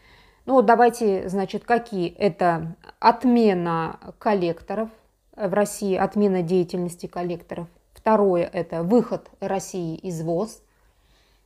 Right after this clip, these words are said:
А, очень много об этом говорят. Э, сейчас попозже расскажу. И отмена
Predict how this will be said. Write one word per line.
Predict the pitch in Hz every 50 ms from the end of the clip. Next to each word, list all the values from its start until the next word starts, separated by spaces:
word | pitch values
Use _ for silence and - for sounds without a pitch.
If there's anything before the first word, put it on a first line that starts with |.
| _ _ -
А, | 185 180 180 185 208 208 214 - - - - - - - - - _ _ _ _ _
очень | 247 269 254 240 220 - 240 226 208 208
много | 202 196 190 190 175 156 180 175
об | 175 160 180
этом | 175 175 - 170 175 170
говорят. | 175 175 165 175 175 180 170 165 165 - - - _ _ _ _ _ _ _ _ _
Э, | - - - - 180 180 175 170 190
сейчас | 170 - - - - - 190 175 170
попозже | - - 175 170 - - 180 175 160 175 170
расскажу. | 160 170 - - - 170 165 160 160 170 170 - - -
И | - 240 277 269 269 233 - - _ _
отмена | 202 196 196 - - 202 202 214 240 247 262 240 240 240 240 226 220